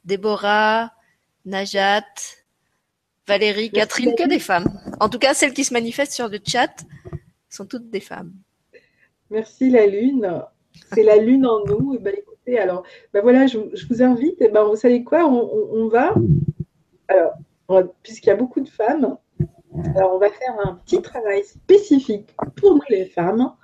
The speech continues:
Speaker 2: Si vous êtes d'accord, mesdames, pas une petite
Speaker 1: Je
Speaker 2: minute.
Speaker 1: m'engage pour elles, mais je pense qu'elles sont d'accord. <laughs>
Speaker 2: Ok, bon, bah, si elles sont d'accord. Alors, je vous propose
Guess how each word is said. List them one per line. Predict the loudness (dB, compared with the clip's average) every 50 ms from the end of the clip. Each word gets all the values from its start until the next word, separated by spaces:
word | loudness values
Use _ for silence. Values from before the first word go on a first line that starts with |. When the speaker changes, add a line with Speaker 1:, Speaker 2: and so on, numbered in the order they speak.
| _ _ _ _ _ _ -12 -10 -8 -6
Speaker 2:
Si | -6 -2
vous | 2 2
êtes | 2 4 2
d'accord, | 2 0 2 4 4 4 6 6 4
mesdames, | 4 4 4 2 0 0 0 -2 -4 -4 -4 -4 -6 -10 _ _ _ _ _ _ _ -20 -20 -20 -20 -20 -20 -20 -20 -20 -20 -20 _ 2
pas | 4 4
une | 4 4
petite | 2 0 0 0 -4 -10 -6 -2
Speaker 1:
Je | 0 2
Speaker 2:
minute. | 4
Speaker 1:
m'engage | 4 6 6 6 6 4 4
pour | 4 4
elles, | 2 2 2
mais | 2 0
je | 0 -2
pense | -4 -4 -4
qu'elles | -4 -6 -4
sont | -6 -6
d'accord. | -6 -6 -8 -8 -10 -12 -12 -12 -14
<laughs> | -14 -14 -14 -16 -14 -12 -12 -12 -12 -16 -20 -8 _ -2 -2 -2 _ _ -4
Speaker 2:
Ok, | -4 0 2 2 0 0 0 -6 _ -12
bon, | -4 -2
bah, | -2 -2
si | -2 -2 -2
elles | -2 -2
sont | -2 -4 -4 -2
d'accord. | 0 -2 -2 -4 -8 -14 -18 -18 -6 0
Alors, | 4 4 6 6 4 2
je | 0 -2 0
vous | 0 0
propose | -2 -4 -6 -6 -6 -4 -4 -4 -4 -6